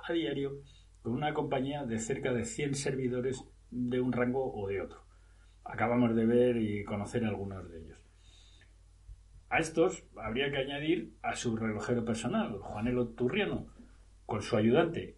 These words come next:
que le mantenían en orden la importante colección de relojes, una de sus aficiones favoritas. Adrián Guarnel, maestro de cocina, el también flamenco Oberistraten,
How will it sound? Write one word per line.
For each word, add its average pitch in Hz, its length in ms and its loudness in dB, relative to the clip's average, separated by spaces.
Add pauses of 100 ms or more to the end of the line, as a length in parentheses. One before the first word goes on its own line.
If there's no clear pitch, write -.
que 120 80 -2
le 107 100 -2
mantenían 143 480 -2
en 151 140 -4
orden 151 280 -2
la 143 60 -2
importante 120 560 -2
colección 110 420 -4
de 131 120 0
relojes, 135 600 -4 (320)
una 156 240 0
de 131 80 -2
sus - 240 -4
aficiones 117 680 -2
favoritas. 92 580 -12 (1000)
Adrián 123 340 0
Guarnel, 147 480 0
maestro 120 400 0
de 123 80 4
cocina, 120 540 -4 (100)
el 107 120 -12
también 117 260 -2
flamenco 120 640 -2 (400)
Oberistraten, 120 960 -2